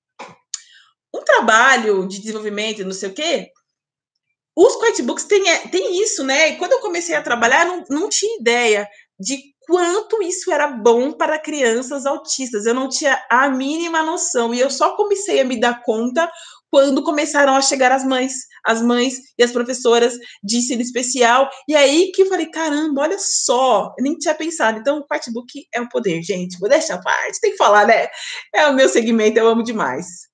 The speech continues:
Ah, legal, as meninas falando aqui que tá tudo escrito. Vamos lá.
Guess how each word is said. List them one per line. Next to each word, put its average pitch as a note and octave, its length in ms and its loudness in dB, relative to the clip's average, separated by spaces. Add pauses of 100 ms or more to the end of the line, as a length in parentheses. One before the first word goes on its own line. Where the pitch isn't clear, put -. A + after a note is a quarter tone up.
(1500)
Ah, F#3 200 2
legal, G#3 260 2
as E3+ 80 -4
meninas G3 320 -2
falando F#3 200 -2
aqui F#3+ 200 -2
que - 60 -18
tá F3+ 100 -4
tudo F#3 180 -8
escrito. D#3+ 480 -12
Vamos C#4 220 -2
lá. C#3+ 320 0